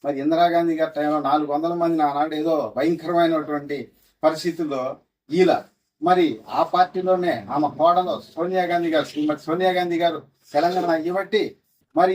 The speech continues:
ఈనాడు ఇక్కడ మనకి రాజధాని వచ్చింది. వచ్చినందుకు ఈ అదృష్టాన్ని మనం భావించుకొని డెవలప్ చేసుకోవాలి. స్వార్థప నీచప రాజకీయాలు నాకు చేయాల్సిన అవసరం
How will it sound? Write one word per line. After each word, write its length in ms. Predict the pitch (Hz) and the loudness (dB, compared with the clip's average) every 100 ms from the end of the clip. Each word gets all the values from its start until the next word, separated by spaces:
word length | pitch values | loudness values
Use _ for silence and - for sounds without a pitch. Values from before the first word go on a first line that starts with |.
| 185 | 2
ఈనాడు 280 | 175 180 185 | 0 0 -2
ఇక్కడ 140 | - 160 | -4 -2
మనకి 200 | 156 143 139 | 0 -2 0
రాజధాని 340 | 143 151 143 127 | 2 2 -2 -4
వచ్చింది. 260 | - 107 - _ _ _ 170 | -12 -18 -18 _ _ _ -6
వచ్చినందుకు 360 | 170 214 190 170 | -2 -4 0 4
ఈ 20 | 160 | 4
అదృష్టాన్ని 600 | 185 226 - 226 220 202 123 - _ - | 4 -2 0 0 2 -2 -4 -12 _ 0
మనం 160 | 165 160 | 2 4
భావించుకొని 500 | - 196 208 - 208 180 | 4 2 -2 -6 -6 2
డెవలప్ 280 | 170 185 - | 2 2 -2
చేసుకోవాలి. 440 | 185 - 165 165 170 | -4 0 2 2 4
స్వార్థప 420 | 185 180 190 185 170 | 2 2 -2 2 2
నీచప 340 | 185 180 180 160 | 0 -4 0 2
రాజకీయాలు 480 | 170 165 175 185 180 | 2 0 -2 0 2
నాకు 120 | 165 156 | 0 2
చేయాల్సిన 340 | 160 160 160 | 2 2 -2
అవసరం 240 | 151 151 | -4 -6